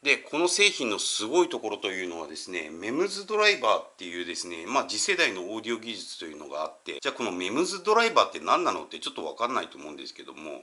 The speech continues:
まあ、僕も今回初めて聞いて調べたんですが、まあ、簡単に言うと、広域から超広域までの、えーと、音圧の周波数の特定のばらつきが少ない。まあ、軽量かつ中高音域での、えーと、歪みが少ない。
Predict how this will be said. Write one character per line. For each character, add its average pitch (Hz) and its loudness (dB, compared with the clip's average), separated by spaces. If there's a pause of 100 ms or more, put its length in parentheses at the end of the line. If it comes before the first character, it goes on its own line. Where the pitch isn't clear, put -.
ま 104 -6
あ、 90 -6
僕 104 -10
も 147 -4
今 156 -6
回 92 0
初 82 -6
め 101 -4
て - -16
聞 - -16
い - -20
て 82 -16
調 98 0
べ 92 -6
た - -14
ん 60 -18
で 60 -20
す - -18
が、 73 -4 (380)
ま 127 4
あ、 95 0
簡 208 0
単 226 6
に 220 -4
言 220 -4
う 214 -10
と、 - 0
広 180 2
域 - -14
か 175 2
ら 170 2
超 - -4
広 135 -2
域 127 -12
ま 135 0
で 95 -8
の、 92 -4
え 92 -4
ー 90 -6
と、 127 -8
音 175 -2
圧 180 -4
の 180 0
周 175 -2
波 165 -4
数 - -10 (260)
の 82 -12
特 - -18
定 151 0
の 143 -4
ば 123 0
ら 123 0
つ - -6
き 113 -4
が 95 -4
少 - -8
な 76 -10
い。 - -18 (600)
ま 127 0
あ、 120 -2
軽 160 0
量 165 2
か 165 -2
つ 113 -4
中 156 -2
高 151 -8
音 160 2
域 113 -4
で 139 0
の、 90 -2
え 90 -4
ー 87 -6
と、 87 -10
歪 90 -2
み 131 -2
が 113 0
少 - -4
な 80 -6
い。 - -12